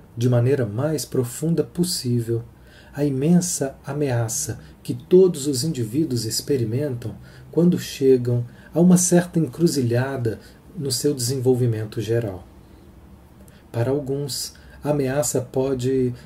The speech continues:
ser tão grande que eles seguem superdesenvolvendo as suas faculdades de razão e vontade, de forma tal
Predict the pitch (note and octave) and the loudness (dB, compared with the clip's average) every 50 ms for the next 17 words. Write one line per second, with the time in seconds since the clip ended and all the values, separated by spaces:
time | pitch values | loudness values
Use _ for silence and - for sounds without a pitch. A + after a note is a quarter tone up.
0 | - - - - - C3 B2+ B2 A#2+ - - F3+ F3+ F#3 C3+ A#2+ A2+ A2+ A2+ A2+ | -16 -10 -8 -2 0 2 0 0 -2 -2 0 2 2 4 2 2 0 0 -2 -2
1 | A2+ G#2 G#2 G2+ - - - - - - - - - E3 E3+ D#3+ D3 B2 - - | -4 -6 -8 -12 -14 -18 -20 -20 -20 -20 -14 4 6 8 8 8 6 2 0 -2
2 | - C#3 C3 C3 B2+ A#2+ A#2+ A#2+ A#2 A#2 - - - - - - - F#3+ F3+ F3+ | -2 0 0 0 0 0 0 0 0 -2 -6 -14 -10 -6 -4 -2 0 0 -2 2
3 | - F3 D3+ B2+ B2+ C3 B2+ A#2+ C#3+ F#3 G3 F3 G3 F#3+ D#3+ B2+ C3 B2 A#2+ A2+ | 0 0 0 2 0 -2 0 2 2 2 4 4 2 2 2 2 2 2 2 0
4 | G#2+ G2 F#2 F2 - - - - - - B2 A#2 - - D3+ D3+ C#3+ - - - | 0 -4 -10 -14 -18 -20 -20 -20 -8 -6 -4 -4 -2 2 2 2 2 2 0 -2
5 | D3 - - C#3 B2+ A#2+ A#2+ A#2 A2+ A2+ A2+ A2 G#2 G#2 G#2 G2+ G#2+ G#2 F2 G#2 | -2 -2 -2 -4 -2 -2 -2 -2 -2 -4 -4 -6 -6 -8 -8 -8 -8 -10 -8 -10
6 | G2+ G2 F#2 G#2+ B2+ C#3+ D#3 E3+ E3+ - - - - - - - D3+ D3+ C#3+ D3+ | -10 -8 -6 -4 -2 -2 -2 -2 -4 -6 -12 -20 -20 -20 -8 -2 0 0 2 0
7 | D#3+ D3+ C3 C#3+ B2 A#2 G2+ G2+ G2+ G2 - - - - - - - - - - | -2 -2 -2 -4 -4 -4 -4 -8 -10 -14 -18 -20 -20 -20 -20 -20 -20 -20 -14 -10
8 | A#2 A2 A#2+ - - - F3 - D3+ F3 F3 F3+ - - B2 A#2+ B2 B2+ A#2+ | -6 -6 -6 -4 -2 -2 0 2 2 2 2 2 0 0 0 0 0 0 -4